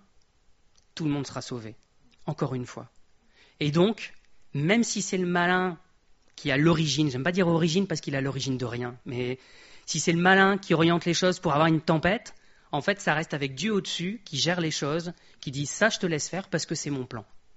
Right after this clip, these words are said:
Et donc, cette tempête-là, elle est voulue par Dieu, quoi qu'il arrive. Alors du coup, euh, c'est pas très juste pour Paul quand même.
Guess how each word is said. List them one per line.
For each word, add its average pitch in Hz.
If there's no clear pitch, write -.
Et 127
donc, 127
cette -
tempête-là, 170
elle 156
est 175
voulue 160
par 147
Dieu, 160
quoi 180
qu'il 147
arrive. 120
Alors 143
du 151
coup, 247
euh, 139
c'est -
pas -
très -
juste 131
pour -
Paul 151
quand -
même. 95